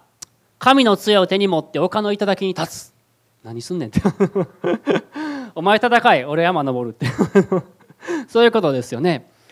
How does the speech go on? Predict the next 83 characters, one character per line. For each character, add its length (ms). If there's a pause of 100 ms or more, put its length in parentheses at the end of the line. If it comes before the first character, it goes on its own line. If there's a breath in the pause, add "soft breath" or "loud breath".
(340 loud breath)
え 500
ー、 40
ま 60
あ 20
普 120
通 140
や 60
っ 40
た 100
ら 80
こ 80
れ 100
モ 200
ー 20
セ 100
っ 20
て 140
イ 80
ス 140
ラ 80
エ 60
ル 40
の 120
リ 120
ー 20
ダ 120
ー 20
で 120
す 100
か 100
ら 80
ね。 260 (440 soft breath)
軍 260
隊 220
の 80
中 200
に 100
行 80
っ 20
て 100
ね、 80
指 340
揮 20
し 80
て 80
も 120
い 60
い 40
じ 60
ゃ 40
な 80
い 40
で 80
す 120
か。 180 (120)
ね。 180 (440 soft breath)
え 360
ー、 40
一 140
番 180
先 220
頭 120
に 60
立 80
っ 60
て 120
ね、 240
戦 260
っ 60
て 80
も 100
い 60
い 60
も 120
ん 40
じ 60
ゃ 40
な 100
い 40
ん 20
で 60
す 100
か。 180